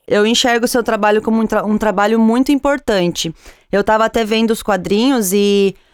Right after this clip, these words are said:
além de ser de mulheres, de pessoas trans e tudo mais, é, eles trazem reflexão. Não são quadrinhos só, tipo, "Ah, peguei lá um quadrinho de uma mulher e coloquei ali." Tem um conteúdo por trás de todas as historinhas, todas as tirinhas, tudo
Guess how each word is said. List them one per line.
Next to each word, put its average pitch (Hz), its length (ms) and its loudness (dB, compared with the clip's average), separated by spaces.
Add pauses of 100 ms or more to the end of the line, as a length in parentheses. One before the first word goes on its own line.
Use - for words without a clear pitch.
(160)
além 226 360 2
de 320 120 2
ser 220 320 0
de 190 100 -4
mulheres, 175 580 2
de 160 120 -10
pessoas 170 420 -2
trans 170 380 -2
e - 20 -10
tudo 156 220 -4
mais, 190 520 0
é, 170 500 2 (280)
eles 214 300 0
trazem 294 420 2
reflexão. 294 640 0
Não 220 160 0
são 294 220 0
quadrinhos 240 480 0
só, 233 240 2
tipo, - 180 -4
"Ah, 247 180 2
peguei 214 300 0
lá 208 160 2
um 208 60 -2
quadrinho 196 400 -2
de 185 40 -4
uma 190 60 -2
mulher 185 420 0
e 190 220 -6
coloquei 196 400 0
ali." 185 420 0
Tem 240 200 2
um 302 100 4
conteúdo 294 560 2
por 254 160 -2
trás 226 220 0
de 214 80 -4
todas 262 280 0
as 285 140 -2
historinhas, 233 560 -2
todas 226 300 0
as 240 120 -2
tirinhas, 220 460 -2
tudo 277 320 0